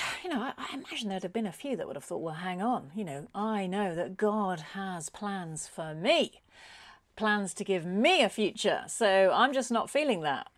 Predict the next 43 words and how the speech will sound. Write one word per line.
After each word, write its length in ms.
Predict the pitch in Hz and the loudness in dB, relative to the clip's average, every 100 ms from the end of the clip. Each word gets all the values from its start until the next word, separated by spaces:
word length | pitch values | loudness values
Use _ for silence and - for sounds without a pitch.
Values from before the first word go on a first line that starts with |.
| _ - | _ -6
right 260 | 165 139 | -4 -2
now." 340 | 147 131 131 - _ _ _ _ _ _ _ _ _ _ - - _ _ - | -2 -2 -4 -8 _ _ _ _ _ _ _ _ _ _ -20 -20 _ _ -2
And 120 | 294 | 2
I 160 | 339 381 | 4 2
sometimes 380 | 302 240 160 165 | 2 -2 -4 -6
struggle 320 | 185 160 151 | -6 -4 -4
with 120 | 156 | -2
knowing, 400 | 190 190 156 151 | -2 -2 -4 -6
am 160 | 214 208 | -2 -2
I 140 | 185 | -2
doing 240 | 165 170 156 | -4 -6 -6
the 80 | 151 | -8
right 240 | 151 - | -10 -12
thing? 380 | - 131 120 143 _ _ - - | -12 -12 -12 -20 _ _ -12 -2
You 60 | |
know, 100 | 226 | 2
am 120 | 202 240 | 4 6
I 140 | 233 | 4
doing 240 | 233 214 | 4 2
God's 240 | 185 175 185 | 2 0 0
will 160 | 185 | -2
for 120 | 170 170 | -2 -6
me 120 | 160 | -6
right 220 | 170 160 | -6 -4
now? 140 | 165 151 | -4 -2
Because 200 | 202 220 | -2 -2
actually, 400 | 254 - 151 170 | -4 -6 -10 -8
I'm 140 | 214 | -4
not 200 | 262 - | -2 -4
really 720 | 165 156 233 277 277 220 170 165 | -8 -8 -2 2 6 6 4 -2
enjoying 480 | 160 160 151 147 | -6 -6 -6 -6
it. 240 | 170 240 - _ - - - | -4 -4 -6 _ -20 -20 -6
I'm 100 | 202 | 2
not 220 | 220 240 - | 4 4 0
coming 420 | - 262 254 247 | -2 2 2 4
alive 480 | 233 240 202 175 202 | 4 4 4 2 0
every 200 | 196 196 | 0 -2
time 260 | 208 190 | -2 -2
I'm 120 | 185 | -2
getting 240 | 180 185 180 | -2 -2 -2
out 180 | 165 160 | -4 -6
of 160 | 160 | -4
bed. 320 | 240 220 - | -2 -2 -6